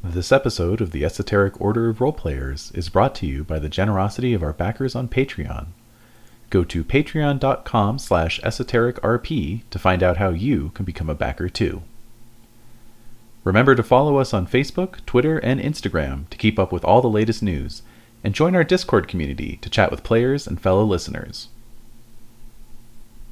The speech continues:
The Esoteric Order broadcasts from Santa Fe, New Mexico.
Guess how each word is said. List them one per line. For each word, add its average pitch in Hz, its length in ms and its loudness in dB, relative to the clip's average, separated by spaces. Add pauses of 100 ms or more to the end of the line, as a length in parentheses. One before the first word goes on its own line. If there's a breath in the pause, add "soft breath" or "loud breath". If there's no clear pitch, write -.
(2500)
The 95 160 4
Esoteric 123 480 0
Order 110 240 2
broadcasts 98 720 -2
from 85 200 -8
Santa 101 260 -2
Fe, 110 260 -2
New 101 140 -2
Mexico. - 640 -8